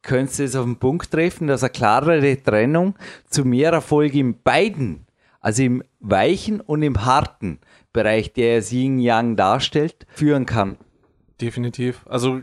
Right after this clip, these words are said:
Speaker 2: m, eben dieses, dieses Klare, dass ich da rauskomme aus diesem Graubereich und hier und da vielleicht, sondern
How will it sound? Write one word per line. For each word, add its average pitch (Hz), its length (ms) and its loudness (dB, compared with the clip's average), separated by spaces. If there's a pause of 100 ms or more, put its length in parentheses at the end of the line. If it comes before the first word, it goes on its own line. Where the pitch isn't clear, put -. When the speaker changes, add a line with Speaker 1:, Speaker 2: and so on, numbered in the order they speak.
(160)
Speaker 2:
m, 143 200 -4
eben 147 320 0
dieses, 135 420 -2
dieses 131 380 -4
Klare, 131 420 2
dass 117 140 -2
ich 120 100 -6
da 120 100 -10
rauskomme 127 440 0
aus 117 80 -2
diesem 127 340 -2
Graubereich 135 720 0
und 117 200 -4 (600)
hier 135 140 -2
und 131 120 0
da 127 140 2
vielleicht, 127 580 -4
sondern 123 500 -2